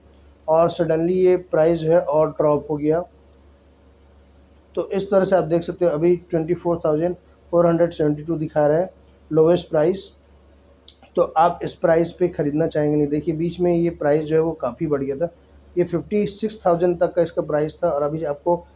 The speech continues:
लगभग आधे rate में मिल रहा है। ये पिछले साल का rate है, लगभग थर्टीन नवंबर दो हज़ार इक्कीस का।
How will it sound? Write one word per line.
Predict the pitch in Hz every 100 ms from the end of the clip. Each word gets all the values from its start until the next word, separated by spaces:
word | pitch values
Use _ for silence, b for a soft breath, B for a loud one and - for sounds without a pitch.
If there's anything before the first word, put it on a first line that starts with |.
| b -
लगभग | 151 147 165 165
आधे | 147 151 170 147
rate | 147 147
में | 147
मिल | 147 139
रहा | 139 160
है। | 175 147
ये | 151 151 147 -
पिछले | 151 175 170
साल | 160 151
का | 147
rate | 143 143 156
है, | 175 135
लगभग | 131 147
थर्टीन | 143 - 151 165 165
नवंबर | 156 147 143 143
दो | 143
हज़ार | 139 131
इक्कीस | 131 143 135
का। | -